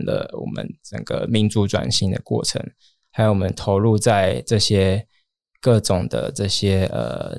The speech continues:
Speaker 1: 政治工程、法律工程的这些过程里面，都是我们共同，形成一个共同体的经验。那这共同体的经验就会成为我们作为一个个人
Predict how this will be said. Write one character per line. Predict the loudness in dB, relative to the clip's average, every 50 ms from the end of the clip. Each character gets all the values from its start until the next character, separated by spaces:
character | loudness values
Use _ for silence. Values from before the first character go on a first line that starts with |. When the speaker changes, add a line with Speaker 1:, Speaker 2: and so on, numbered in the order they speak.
| -4
Speaker 1:
政 | 0 2 4 4
治 | 4 2 -2 -2
工 | 0 0 0 0 -2
程、 | -2 -4 -4 -4
法 | -2 -2 -2 0
律 | 0 0 0
工 | 0 -2 _ -2 -2 -2 -2
程 | -2 -2 -2
的 | -2 -2
这 | -4 -6
些 | -6 -6 -6 -6 -6
过 | -6 -4 -4 -4
程 | -4 -4 -4 -6 -6
里 | -6 -8 -6
面， | -4 -4 -4 -4 -8 -12 _ _ _ _ _
都 | 0 2 2
是 | 4 4 4
我 | 4 4
们 | 2 0 -4
共 | 0 2 2 2 2
同， | 2 0 -4 -4 -4 -8 -8 -8
形 | 0 2 2
成 | 4 4 4
一 | 4
个 | 2
共 | 4 4 2 4
同 | 4 4 2 2
体 | 0 0
的 | -2 -2 -4
经 | -2 -2 -2 -2
验。 | -2 -2 -4 -4 -6 -10 -14 _ _ _ _ _ _ _
那 | 0 2
这 | 4 4 4
共 | 4 4 4
同 | 6 6 6 4
体 | 4 4
的 | 2 2
经 | 2 2 2 4
验 | 4 4 4
就 | 4 4 4
会 | 4 2
成 | 2 2 0 0 2
为 | 2 0
我 | 0 -2 -4
们 | -6 -6 -8 -8 -8 -10 -10 -14 _ _
作 | 0 2 2 4
为 | 4 4 2 0
一 | -4
个 | -4 -4 -6 -6 -6 -8 -8 _
个 | 2 2 2
人 | 4 2 -2 -4 -4